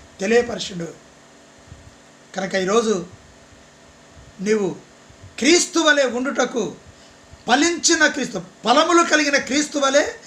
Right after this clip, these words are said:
నువ్వు ఫలించినటువంటి తీగ వలె నువ్వు ఉండాలని,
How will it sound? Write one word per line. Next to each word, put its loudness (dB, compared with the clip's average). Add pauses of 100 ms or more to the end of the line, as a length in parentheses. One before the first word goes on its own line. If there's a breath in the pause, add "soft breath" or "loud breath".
(200 loud breath)
నువ్వు -2 (120)
ఫలించినటువంటి 0 (1500)
తీగ 4
వలె 0
నువ్వు -4
ఉండాలని, 0